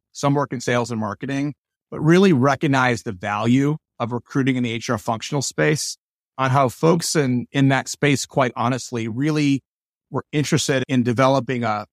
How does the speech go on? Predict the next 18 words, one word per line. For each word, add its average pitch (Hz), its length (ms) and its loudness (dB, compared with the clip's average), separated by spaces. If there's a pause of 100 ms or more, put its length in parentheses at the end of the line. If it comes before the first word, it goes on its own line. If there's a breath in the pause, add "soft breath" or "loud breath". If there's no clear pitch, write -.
(120)
more 165 220 4
of 147 80 2
an 143 80 4
authentic 131 400 2
relationship. 117 680 -6 (120)
I, 120 180 -10
I 120 140 -2
then 147 240 0
recognized 131 580 0
some 147 140 -4
of 127 100 0
my 123 160 0
best 123 400 -2
candidates 143 880 -4 (160)
were 120 100 -6
becoming 123 480 0
my 107 140 -2
clients - 800 -10